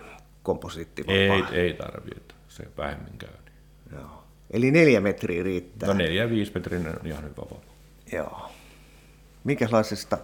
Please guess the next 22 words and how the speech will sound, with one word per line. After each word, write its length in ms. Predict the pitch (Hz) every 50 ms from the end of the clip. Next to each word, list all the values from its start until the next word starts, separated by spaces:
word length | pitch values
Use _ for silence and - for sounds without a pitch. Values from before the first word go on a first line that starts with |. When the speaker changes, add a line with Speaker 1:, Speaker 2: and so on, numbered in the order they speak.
| - - - -
Speaker 1:
paikasta 420 | 123 117 110 107 104 - - 110
sitten 280 | 107 117 107 - - -
kannattaa 340 | 113 107 104 - - 113 110
lähteä 260 | 113 110 - - 120
onkimaan? 600 | 135 123 95 - - - - - - - - - - - - - - - - - - - - - - - - - - - - - - - - - - - - - - - - - -
Speaker 2:
Jaa, 380 | 98 95 80 82 85 78 - -
no 60 | 90
niitä 220 | 98 90 76 - - -
ihan 220 | 90 92 90 87
mistä 320 | 87 85 - - - 80 78
vaan 220 | 78 65 53 57
melkein, 420 | - - - - - - - - -
että 260 | - - - - - - - - - - - - - - - - - - - - - - - - - - - - - - - - - - - -
onkiko 340 | 62 - - - - 80
joella 420 | 85 85 85 85 80 80 85 80 78
vai 180 | 85 85 80
järvellä 420 | 82 85 80 78 78 78 78 80 78
vai 140 | 80 80 85
lammella 420 | 82 82 85 85 78 80 78 -
vai 100 | - -
missä, 320 | 82 82 - - - - -
että 180 | - - -